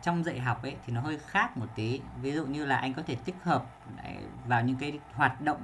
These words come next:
thường ngày để anh thấy được cái sự liên quan giữa kiến thức của anh và cuộc sống. Đấy gọi là entertainment. Chứ không phải entertainment là, hoặc là thưởng, tức là hành động có thưởng, ví dụ như là có thể là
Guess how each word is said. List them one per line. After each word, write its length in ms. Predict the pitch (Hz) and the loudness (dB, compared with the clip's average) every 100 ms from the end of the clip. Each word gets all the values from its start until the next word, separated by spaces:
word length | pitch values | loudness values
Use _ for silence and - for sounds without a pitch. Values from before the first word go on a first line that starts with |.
| 120 | -4
thường 280 | 143 123 120 | 0 2 6
ngày 300 | 123 113 101 | 6 4 2
để 60 | 110 | 0
anh 140 | 131 | 0
thấy 160 | 127 143 | 0 0
được 140 | 151 | -2
cái 120 | 123 | -2
sự 200 | 127 156 | -4 -2
liên 260 | 131 165 160 - | 0 0 0 6
quan 240 | 160 151 | 6 6
giữa 80 | 151 | 0
kiến 200 | 143 135 | -2 0
thức 140 | 220 - | -2 0
của 80 | |
anh 220 | 107 135 131 | 2 2 4
và 220 | 123 113 | 4 4
cuộc 140 | 113 110 | -2 -2
sống. 300 | 117 117 117 - - - - | 2 2 0 -6 -18 -20 -12
Đấy 200 | 143 139 | -2 2
gọi 140 | 185 196 | 2 4
là 80 | 131 | 2
entertainment. 600 | 143 151 160 143 131 90 - - - - - | 0 -2 -2 2 2 2 -6 -16 -20 -18 -6
Chứ 60 | 170 | -2
không 160 | 175 | 0
phải 120 | 170 131 | 0 0
entertainment 640 | 139 160 151 151 147 123 | 0 -2 -2 -2 0 2
là, 540 | 110 107 104 98 95 92 - - - | 2 2 2 2 0 -4 -10 -16 -6
hoặc 140 | 131 | 0
là 80 | 123 | 2
thưởng, 360 | - 165 139 - - - - | 2 4 4 2 -8 -10 -2
tức 100 | 165 | 0
là 60 | |
hành 160 | 156 131 | 2 2
động 140 | 139 | 2
có 100 | 123 | -2
thưởng, 340 | 127 185 147 104 | -2 2 2 2
ví 100 | 131 | 0
dụ 60 | |
như 180 | 131 151 | 0 -2
là 240 | 143 123 113 | 2 4 4
có 100 | 120 | -2
thể 240 | 123 127 | -2 -2
là 340 | 110 107 101 | 0 2 0